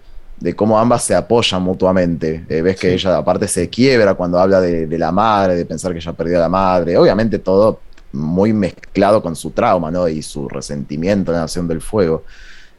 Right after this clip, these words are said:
Speaker 1: Eh, lo que sí, ella ya tira ahí su primer, eh, adelanto, su mini spoiler, porque ella te iba tirando esos darditos, eh, escondidos, como,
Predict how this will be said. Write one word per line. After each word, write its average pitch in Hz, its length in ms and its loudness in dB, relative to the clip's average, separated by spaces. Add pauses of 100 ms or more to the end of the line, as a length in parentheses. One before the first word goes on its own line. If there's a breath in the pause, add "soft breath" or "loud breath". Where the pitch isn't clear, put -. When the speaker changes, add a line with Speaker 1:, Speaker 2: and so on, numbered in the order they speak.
(120)
Speaker 1:
Eh, 107 380 4
lo 127 140 4
que 131 100 0
sí, 185 160 4
ella 196 120 6
ya 147 160 2
tira 139 200 4
ahí 135 120 6
su 110 160 0
primer, 104 360 2
eh, 92 440 2 (460 soft breath)
adelanto, 95 720 2
su - 160 -8
mini 110 260 0
spoiler, 98 540 4
porque 92 160 0
ella 123 120 -2
te 92 140 -2
iba 98 180 4
tirando 101 340 2
esos 90 200 -4
darditos, 87 760 -2 (120)
eh, 71 580 -4
escondidos, 98 600 2
como, 107 420 2